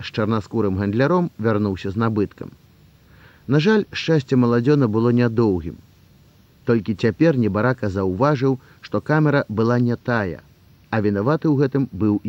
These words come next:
ён сам. Нумар мадэлі, які ён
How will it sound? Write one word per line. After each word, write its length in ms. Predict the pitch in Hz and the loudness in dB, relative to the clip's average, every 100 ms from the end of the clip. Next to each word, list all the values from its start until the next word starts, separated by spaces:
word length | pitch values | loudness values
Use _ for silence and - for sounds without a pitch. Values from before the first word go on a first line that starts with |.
| 104 | -2
ён 100 | 98 | -4
сам. 360 | 95 95 82 - - _ _ _ _ _ _ _ _ - | -6 -6 -6 -8 -18 _ _ _ _ _ _ _ _ 2
Нумар 360 | 127 120 104 | 4 4 2
мадэлі, 540 | 101 98 120 175 104 - - - | -2 -2 0 2 0 -4 -14 -10
які 280 | - 113 123 | -2 0 2
ён 40 | 120 | 2